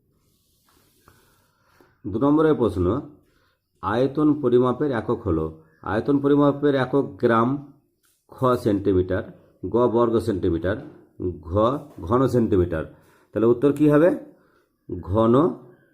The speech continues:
সেন্টিমিটার। একের তিন, অবিশুদ্ধ রক্ত হলো, অবিশুদ্ধ রক্ত কি? ক,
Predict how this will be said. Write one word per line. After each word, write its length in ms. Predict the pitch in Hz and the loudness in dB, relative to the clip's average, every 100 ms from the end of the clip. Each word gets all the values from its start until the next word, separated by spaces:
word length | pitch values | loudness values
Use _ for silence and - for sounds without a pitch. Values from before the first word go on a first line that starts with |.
| _ _ - | _ _ -4
সেন্টিমিটার। 680 | 120 113 92 95 85 80 73 - _ _ _ _ _ _ _ _ _ _ _ _ _ _ _ _ | 0 0 2 2 2 -2 -8 -12 _ _ _ _ _ _ _ _ _ _ _ _ _ _ _ _
একের 300 | 110 110 151 147 - _ | -10 -4 -4 -6 -14 _
তিন, 500 | 160 131 101 131 - - _ _ _ _ _ _ _ _ _ _ _ _ _ _ _ _ _ _ _ _ _ _ _ _ _ _ _ | 4 6 6 2 -6 -16 _ _ _ _ _ _ _ _ _ _ _ _ _ _ _ _ _ _ _ _ _ _ _ _ _ _ _
অবিশুদ্ধ 520 | 107 120 143 165 139 151 | 0 2 2 0 0 2
রক্ত 360 | 156 147 - | 2 0 0
হলো, 400 | 113 92 76 71 - | 0 0 -2 -6 -8
অবিশুদ্ধ 340 | 107 123 139 143 | -4 -4 0 0
রক্ত 240 | 147 147 | 0 -2
কি? 160 | 175 175 | -2 -2
ক, 400 | 113 113 127 | 2 0 0